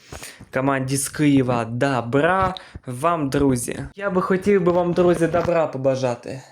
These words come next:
друзі. Я вам би хотів би побажати добра.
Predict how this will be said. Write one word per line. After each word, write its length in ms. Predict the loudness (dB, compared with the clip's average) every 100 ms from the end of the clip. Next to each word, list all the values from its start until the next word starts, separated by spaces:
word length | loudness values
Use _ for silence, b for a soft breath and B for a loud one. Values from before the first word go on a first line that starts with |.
| B _ _ _
друзі. 500 | -8 -2 0 -2 -6 -18 b b b b b b b b _ _ _ _
Я 160 | 0 2
вам 140 | 2
би 80 | 0
хотів 340 | 0 -2 0 -2
би 60 |
побажати 400 | -2 -2 -2 -4
добра. 500 | 0 0 2 -2 -4